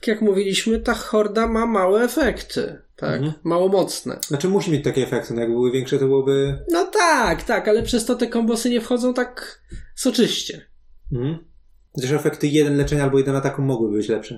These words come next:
Speaker 2: To jest trochę, <laughs> trochę za małe jak efekty hordy.
Speaker 1: Tak.
Speaker 2: E, to ja z mojej perspektywy powiem, że mnie się akurat to całkiem podoba.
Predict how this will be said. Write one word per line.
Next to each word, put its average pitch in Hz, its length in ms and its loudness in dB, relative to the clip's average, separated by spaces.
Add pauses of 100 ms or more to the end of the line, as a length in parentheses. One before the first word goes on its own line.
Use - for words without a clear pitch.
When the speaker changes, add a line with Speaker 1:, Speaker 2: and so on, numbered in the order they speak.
Speaker 2:
To - 60 -6
jest 123 100 -4
trochę, 135 280 2
<laughs> 131 60 -6
trochę 143 320 2
za 143 120 2
małe 139 160 4
jak 117 140 -2
efekty - 260 -4
hordy. - 300 -6 (260)
Speaker 1:
Tak. 50 380 -4 (840)
Speaker 2:
E, 113 640 -2
to 135 60 -2
ja 135 100 2
z 147 60 -4
mojej 165 160 0
perspektywy 151 440 -4
powiem, 147 240 0
że 160 280 0
mnie 170 160 0
się 170 100 -4
akurat 165 360 -4
to 156 300 2
całkiem 147 260 -2
podoba. 104 340 -4